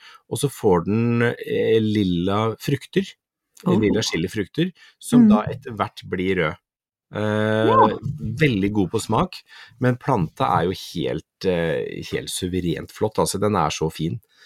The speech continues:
Speaker 1: Den
Speaker 2: Mm.
Speaker 1: har liksom helt andre farver og sånn enn, enn annet, altså kombinasjon av pryd og nytte.
Speaker 2: Ja, ikke
Speaker 1: Den,
Speaker 2: sant?
Speaker 1: eh, den skal i jorda nå, så jeg skal jo faktisk nå i løpet av uka, denne uka og denne helga her, så skal jeg så,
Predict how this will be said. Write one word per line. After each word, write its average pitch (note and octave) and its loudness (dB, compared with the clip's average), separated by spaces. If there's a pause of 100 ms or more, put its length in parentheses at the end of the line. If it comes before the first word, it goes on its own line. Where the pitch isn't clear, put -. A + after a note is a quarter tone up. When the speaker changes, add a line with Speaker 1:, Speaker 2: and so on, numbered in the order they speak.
(140)
Speaker 1:
Den C4 8
Speaker 2:
Mm. - 8
Speaker 1:
har G#2+ 4
liksom A2 -4 (100)
helt A2 2
andre G2+ 0
farver E2 -2
og E2+ -4
sånn G#2 -6
enn, F2+ -4
enn F#2 -8
annet, F#2 -10
altså A2 -8 (260)
kombinasjon C#3+ 2
av G#2 0
pryd F2+ 0
og F2 -2
nytte. - -8 (540)
Speaker 2:
Ja, A#3+ 4 (120)
ikke B2+ -2
Speaker 1:
Den, C3 4
Speaker 2:
sant? C3+ 2
Speaker 1:
eh, C3+ 6
den C3 2
skal D#3 2
i D#3+ 6
jorda G2+ 4
nå, E2 4
så B2+ 2
jeg A#2 2
skal - 0
jo D3 4
faktisk G#2 -4
nå F#2+ 4
i A2 0
løpet G2 2
av G#2 2
uka, F#2+ -2
denne G2+ 0
uka F2+ -4
og G#2+ 0
denne F#2+ 0
helga E2 -2
her, C#3+ 0 (400)
så G#2+ -8
skal - -2
jeg F2+ 0
så, F2+ 0